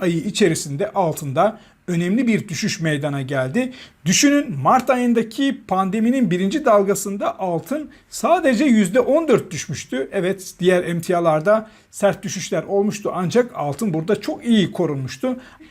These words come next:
Ancak daha ikinci dalganın başında altındaki bu sert düşüş önümüzdeki dönemin çok sancılı olacağını gösteriyor.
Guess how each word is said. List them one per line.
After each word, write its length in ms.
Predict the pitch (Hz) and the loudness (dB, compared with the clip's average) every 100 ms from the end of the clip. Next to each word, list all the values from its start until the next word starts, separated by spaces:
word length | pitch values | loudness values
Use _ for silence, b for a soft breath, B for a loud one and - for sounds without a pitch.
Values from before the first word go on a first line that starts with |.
| B | B
Ancak 460 | 180 262 240 220 - | 0 2 2 0 0
daha 280 | 160 170 220 | 0 2 2
ikinci 540 | - - 180 147 311 | 0 -8 -6 -4 -2
dalganın 600 | 254 208 180 180 170 143 | 2 2 2 -2 -4 -4
başında 720 | 139 202 202 151 135 180 226 B B | -2 -2 -2 -4 -2 0 0 B B
altındaki 760 | - 165 165 190 185 180 269 185 | -2 -2 -2 -4 -4 -4 -4 -2
bu 140 | 175 | -2
sert 380 | - - 220 131 | -2 2 2 2
düşüş 360 | 156 - 277 - b b | -8 -8 -10 -10 b b
önümüzdeki 720 | 185 170 175 165 175 - 226 120 | -8 -6 -6 -6 -4 -2 0 2
dönemin 420 | 165 151 170 240 | 2 2 0 -2
çok 260 | - 285 | -4 -8
sancılı 460 | - 196 165 147 151 | -4 -2 -2 -6 -8
olacağını 760 | - 202 165 143 135 139 240 294 - | 0 0 2 0 -2 0 -2 -2 0
gösteriyor. 500 | 165 - 135 135 | 0 0 -8 -12